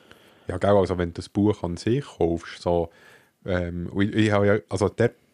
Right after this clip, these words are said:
ich bin ja sonst schon sehr gern, habe ich alles elektronisch eigentlich, einfach Bücher an irgendwo gern physisch in der Hand. Und da habe ich gleich, eben, das Buch kostet je nachdem,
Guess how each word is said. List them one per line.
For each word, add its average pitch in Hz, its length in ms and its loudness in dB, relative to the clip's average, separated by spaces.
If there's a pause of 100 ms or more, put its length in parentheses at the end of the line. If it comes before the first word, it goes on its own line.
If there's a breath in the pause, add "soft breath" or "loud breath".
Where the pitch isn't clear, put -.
(140)
ich 127 160 -4
bin 123 160 2
ja 113 120 2
sonst 151 200 -2
schon - 360 -4
sehr 139 300 -2
gern, 139 520 -6
habe 120 240 -4
ich - 80 -6
alles 123 240 0
elektronisch 107 840 -2
eigentlich, 160 500 -6 (400 loud breath)
einfach 120 260 -2
Bücher 123 420 0
an 92 120 -2
irgendwo 98 460 -2
gern 87 320 -6
physisch 87 580 -8
in 92 60 -2
der - 100 -8
Hand. 85 260 -16 (760 loud breath)
Und 87 240 -8 (300)
da 92 240 0
habe 87 180 -4
ich 87 120 -8
gleich, 107 320 -4
eben, 101 220 0
das - 180 -6
Buch 101 340 -2
kostet - 380 -4
je 92 140 0
nachdem, 90 580 -6